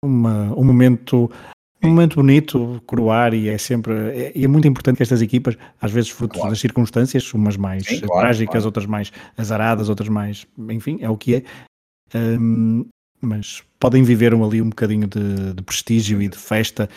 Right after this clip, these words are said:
Speaker 1: e isso é que tra-, também traz, eh, magia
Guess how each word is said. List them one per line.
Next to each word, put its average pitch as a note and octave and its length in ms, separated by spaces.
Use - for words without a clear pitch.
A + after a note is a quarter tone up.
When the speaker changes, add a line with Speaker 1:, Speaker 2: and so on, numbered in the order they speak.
Speaker 1:
e G#2+ 220
isso A2 280
é G#2+ 100
que - 100
tra-, G#2+ 220
também G#2 260
traz, G#2 400
eh, G#2+ 120
magia G2+ 600